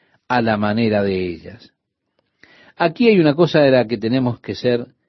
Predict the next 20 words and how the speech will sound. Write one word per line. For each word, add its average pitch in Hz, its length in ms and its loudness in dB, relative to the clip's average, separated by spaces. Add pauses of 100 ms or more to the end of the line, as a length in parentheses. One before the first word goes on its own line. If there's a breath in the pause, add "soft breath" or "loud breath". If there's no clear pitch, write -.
(300)
extremadamente 147 1300 0
cuidadosos, 120 960 -2 (680)
porque 123 560 0
existe - 360 -4
una 127 140 0
fuerte 185 460 2
presión 131 520 -2
sobre 104 300 -4
nosotros 101 600 -10 (800)
para 156 280 2
que 127 140 2
hagamos 160 520 0 (380)
precisamente 165 720 -2
eso, 101 340 -6 (420)
hacer 170 300 0
lo 156 220 4
que 139 180 2
hace 139 380 2
el 123 80 0
mundo 160 500 2